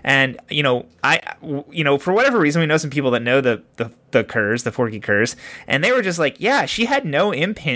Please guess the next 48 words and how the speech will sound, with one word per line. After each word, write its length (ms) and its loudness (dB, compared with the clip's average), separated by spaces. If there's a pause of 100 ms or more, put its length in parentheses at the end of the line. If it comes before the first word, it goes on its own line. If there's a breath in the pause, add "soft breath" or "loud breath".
(120)
imprint 500 -2
on 160 2
that 160 2
race 300 2
at 80 4
all. 340 2
It 80 -2
just 240 -2
got 220 0
taken 260 0
out 100 6
of 80 -2
her 80 0
hands 320 -2
entirely." 680 0 (220 loud breath)
And 100 -2
that 80 2
kind 160 0
of 80 2
thing 180 2
can 140 2
just 180 2
happen 400 2
to 120 -6
you. 200 -4
So 160 2
maybe 260 2
that's 220 2
what's 120 -8
going 220 0
on 100 2
with 120 -4
Daniel 220 -4
Cameron. 360 -4 (280 loud breath)
I 80 2
have 160 2
no 160 2
idea. 400 -2 (300 loud breath)
Um, 360 0
but 120 0
anyways, 360 2
yeah, 220 2
definitely 420 0
a 60 0
bad 280 2
decision 600 -4 (220 loud breath)
from 300 0
us 260 2